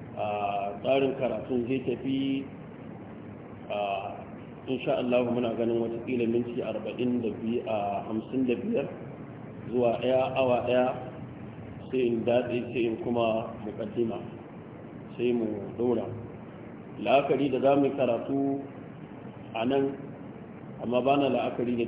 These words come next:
cewa mutanen da ke zaune a nan kaɗai muke wa karatu, ko mutanen garin nan.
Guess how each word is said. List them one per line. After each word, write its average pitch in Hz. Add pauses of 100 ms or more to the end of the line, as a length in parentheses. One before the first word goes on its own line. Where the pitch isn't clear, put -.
cewa 117
mutanen 123
da 120
ke 117
zaune 110
a 110
nan 110
kaɗai 120
muke 117
wa 110
karatu, 101 (840)
ko -
mutanen 123 (920)
garin 117
nan. 123